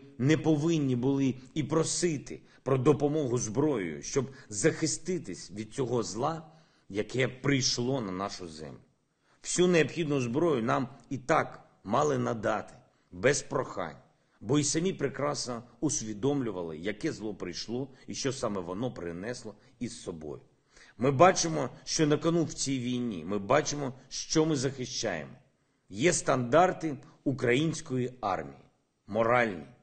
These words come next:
та професійні. І це не наша армія має тепер підлаштовуватись. Це багатьом іншим арміям треба повчитись у наших військових.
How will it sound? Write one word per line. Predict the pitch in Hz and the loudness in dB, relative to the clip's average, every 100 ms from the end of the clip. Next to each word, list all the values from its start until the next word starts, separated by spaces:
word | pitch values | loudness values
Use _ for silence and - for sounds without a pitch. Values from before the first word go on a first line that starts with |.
| _ _ _ | _ _ _
та | 139 | 0
професійні. | 127 131 123 107 - 110 90 | 2 -2 -4 -8 -8 -8 -8
І | 92 233 | -8 -10
це | - 160 156 - - _ _ _ | -4 -2 -2 -6 -20 _ _ _
не | 117 135 | 0 4
наша | 139 135 127 110 - | 6 4 2 -2 0
армія | 127 139 113 | 0 2 0
має | 98 117 110 | -2 -2 -2
тепер | 95 - - 117 117 - _ - | -4 -8 -8 -8 -8 -16 _ -8
підлаштовуватись. | 113 104 101 - 110 87 67 - - - _ _ | -4 -2 -2 -2 -4 -4 -8 -16 -20 -20 _ _
Це | - 139 | -2 2
багатьом | 123 131 143 143 170 165 | 4 4 2 2 0 0
іншим | 165 143 143 143 | -4 -2 -4 -4
арміям | 131 131 110 95 85 | -2 -2 -2 -6 -8
треба | - 104 95 - - _ - | -4 -2 -2 -6 -10 _ -6
повчитись | 117 - - 175 151 127 | -6 -2 0 0 -2 -6
у | - | -6
наших | 98 110 - 87 | -6 -6 -6 -8
військових. | 92 90 - 92 73 | -10 -10 -6 -6 -6